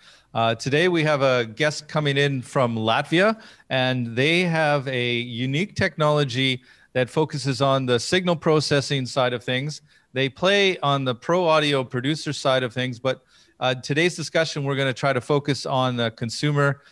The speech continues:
uh, and how they bring benefit to those type of products.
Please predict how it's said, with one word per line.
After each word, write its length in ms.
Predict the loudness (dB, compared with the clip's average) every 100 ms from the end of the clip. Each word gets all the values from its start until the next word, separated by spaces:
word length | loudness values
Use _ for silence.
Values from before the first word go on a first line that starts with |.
| _ _ -6
uh, 240 | -2 -2
and 140 | -4 -4
how 260 | -2 -2
they 240 | 0 -2 -2
bring 320 | -2 -4 -2
benefit 560 | 0 0 0 0 0
to 140 | -2 -2
those 240 | -2 -2
type 200 | -4 -6
of 120 | -6
products. 560 | -4 0 0 -2 -6 -18